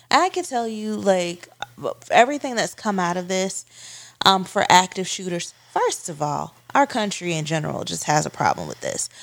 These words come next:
But not only did we go from having active shooter tr-, um, drills at school,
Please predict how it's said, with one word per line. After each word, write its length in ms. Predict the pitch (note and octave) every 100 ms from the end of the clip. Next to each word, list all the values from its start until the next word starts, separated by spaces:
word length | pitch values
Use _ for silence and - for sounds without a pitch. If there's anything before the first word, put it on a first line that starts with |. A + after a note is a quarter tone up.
| - - -
But 180 | A3+
not 240 | G#3 A#3+ D4
only 300 | D4+ D4 A#3+
did 260 | G#3 F#3+
we 200 | F3+ F3+ - F#3
go 200 | G3+ G#3
from 260 | - G3+ F#3
having 500 | F#3 F#3 F3 F3+ -
active 520 | - F#3 F#3+ - G#3 F#3
shooter 600 | - - F#3+ E3+ D#3+ D#3+
tr-, 320 | - - - - E3+
um, 300 | E3 D3+ D#3+
drills 480 | E3 F3+ E3+ D#3+ -
at 220 | E3+ -
school, 640 | - - B3+ A#3 - -